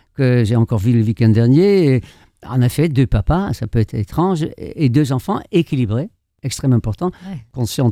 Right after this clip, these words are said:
Speaker 1: de tout. J'ai lu un article que Marco m'a envoyé, une note pour, d'ailleurs, pour l'Assemblée Générale, dans lequel on dit que ces enfants, euh, il y a maintenant assez de recul, assez d'études pour savoir qu'ils sont souvent très équilibrés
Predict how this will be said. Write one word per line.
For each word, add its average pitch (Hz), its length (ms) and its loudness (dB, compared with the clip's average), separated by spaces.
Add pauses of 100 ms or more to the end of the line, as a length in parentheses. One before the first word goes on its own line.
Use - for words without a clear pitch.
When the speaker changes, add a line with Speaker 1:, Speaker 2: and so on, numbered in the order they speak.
Speaker 1:
de 107 200 -2
tout. 208 260 -6
J'ai 127 140 0
lu 131 160 4
un 131 60 4
article 127 340 -2
que 123 60 -6
Marco 117 280 0
m'a 120 120 4
envoyé, 120 220 2
une 110 120 4
note 123 200 2
pour, 113 160 -4
d'ailleurs, 104 300 -4
pour 113 100 -10
l'Assemblée 110 360 -2
Générale, 113 420 2 (520)
dans 113 200 0
lequel 110 300 0
on 110 80 4
dit 127 160 2
que 123 80 -6
ces 110 260 -2
enfants, 123 420 -2 (400)
euh, 110 240 2
il 110 40 2
y 107 60 2
a 104 60 4
maintenant 110 400 2
assez 147 280 0
de 135 80 0
recul, 123 300 0
assez 107 280 -4
d'études 104 340 -6
pour 117 120 -6
savoir 143 320 -2
qu'ils - 120 -16
sont 123 120 -4
souvent 123 240 -4
très 165 460 -4
équilibrés 147 500 -2